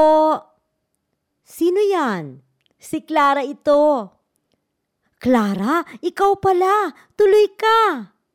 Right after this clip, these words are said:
Kumusta ka? Mabuti naman.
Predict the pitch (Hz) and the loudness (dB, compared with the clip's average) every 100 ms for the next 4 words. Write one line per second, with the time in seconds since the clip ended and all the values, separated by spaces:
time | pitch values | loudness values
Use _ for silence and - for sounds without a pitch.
0 | _ _ _ _ - 320 330 - - 302 | _ _ _ _ -10 -8 -8 -14 -6 -6
1 | 302 311 311 311 254 202 _ _ _ _ | -4 -2 0 0 -2 -8 _ _ _ _
2 | _ _ _ _ - 175 131 165 165 175 | _ _ _ _ -14 -14 -12 -16 -14 -12
3 | 156 143 160 185 208 165 | -12 -12 -10 -8 -8 -10